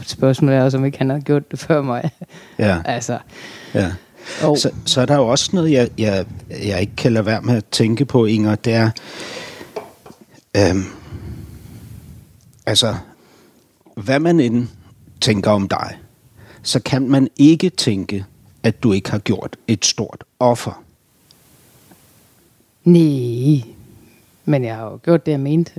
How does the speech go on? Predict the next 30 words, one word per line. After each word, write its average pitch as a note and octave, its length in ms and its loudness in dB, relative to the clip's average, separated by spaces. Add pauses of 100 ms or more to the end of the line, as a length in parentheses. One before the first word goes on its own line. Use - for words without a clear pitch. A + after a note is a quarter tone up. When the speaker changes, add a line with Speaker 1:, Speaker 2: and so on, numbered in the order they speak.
(100)
Speaker 1:
der B2 80 -2
skulle B2+ 220 -4
gøres. B2+ 240 -4
Så - 120 -8
på - 180 -6
den F3 200 4
måde, D3+ 140 2
så D#3 140 -6
tænker C#3+ 300 0
jeg A2 80 -4
ikke G#2 140 -10
på C3 80 -4
det A#2+ 120 -8
som A#2 160 -4
et A2+ 120 -8
offer. - 220 -10 (280)
Speaker 2:
Nej, G#2 200 0 (460)
men, B2 140 4 (100)
men A2 300 0
hvis A2 200 -4
jeg B2 100 -2
skulle A2+ 220 2
opsummere, F#2+ 420 -4 (240)
ikke, D#3+ 100 2
Speaker 1:
Ja. D#3 100 0
Speaker 2:
så - 160 2
er G#2+ 100 4
det G#2+ 100 2
jo, G2+ 180 0 (240)
øh, G2 80 2